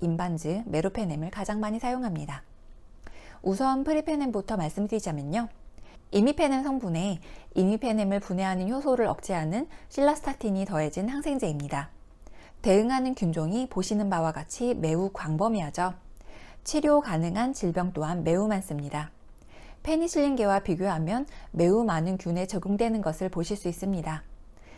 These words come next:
하루에 이 회에서 많게는 삼 회까지 사용하죠. 그리고 인반즈라는 상품명을 갖고 있는 항생제는 성분이 얼타페넴입니다.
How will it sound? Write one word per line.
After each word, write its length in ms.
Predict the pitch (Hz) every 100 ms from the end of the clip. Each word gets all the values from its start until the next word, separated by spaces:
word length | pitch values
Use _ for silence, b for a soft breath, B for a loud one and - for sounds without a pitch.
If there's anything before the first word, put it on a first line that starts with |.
| B
하루에 500 | - 277 262 202 208
이 140 | - 170
회에서 500 | 196 185 175 156 214
많게는 520 | - 156 165 185 165
삼 200 | 185 269
회까지 280 | 311 311 175
사용하죠. 540 | 160 180 190 165 156 143 - - - - B B B -
그리고 440 | 240 254 262 262
인반즈라는 760 | - 170 214 254 233 208 196 208
상품명을 520 | 285 320 285 214 202
갖고 280 | 185 - 196
있는 220 | 180 190
항생제는 680 | 247 285 233 175 160 226 240 B B
성분이 560 | - 294 277 190 202 220
얼타페넴입니다. 960 | 156 220 254 269 240 165 143 139 156